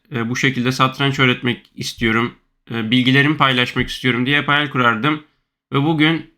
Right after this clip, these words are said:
ilk defa online satranç okulumu, e, açmış bulunuyorum. Herkese hayırlı olsun. İsterseniz hemen böyle bir fikir nasıl oluştu, e,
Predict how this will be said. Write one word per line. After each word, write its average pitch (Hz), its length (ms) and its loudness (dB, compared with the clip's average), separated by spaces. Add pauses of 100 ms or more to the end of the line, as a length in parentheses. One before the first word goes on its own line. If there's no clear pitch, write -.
(280)
ilk 160 220 -4
defa 143 560 0
online 147 380 2
satranç 143 520 -2
okulumu, 135 560 -2 (800)
e, 120 100 -4
açmış 160 520 -2
bulunuyorum. 135 480 4
Herkese 156 440 0
hayırlı 151 280 2
olsun. 151 420 -2 (360)
İsterseniz 180 680 -2
hemen 175 360 2
böyle 165 180 4
bir 151 40 -2
fikir 156 320 -2
nasıl 170 240 0
oluştu, 147 680 -4 (120)
e, 135 40 -6